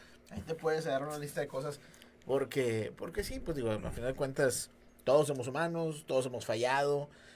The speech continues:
Y, y como dice ahorita, las segundas oportunidades, pues, hab-, habrá gente que merezca segundas oportunidades.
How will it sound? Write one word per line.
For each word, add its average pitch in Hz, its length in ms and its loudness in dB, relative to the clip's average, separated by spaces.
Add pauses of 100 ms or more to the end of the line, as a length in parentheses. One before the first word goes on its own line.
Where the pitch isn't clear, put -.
(140)
Y, 113 320 -4
y 113 460 -4
como 170 220 2
dice 208 120 4
ahorita, 214 200 8
las 202 100 6
segundas 196 220 2
oportunidades, 170 560 4
pues, 131 200 0
hab-, 120 220 6
habrá 131 260 10
gente 175 320 0
que 151 140 -6
merezca 131 400 -4
segundas 147 220 -4
oportunidades. 123 720 -2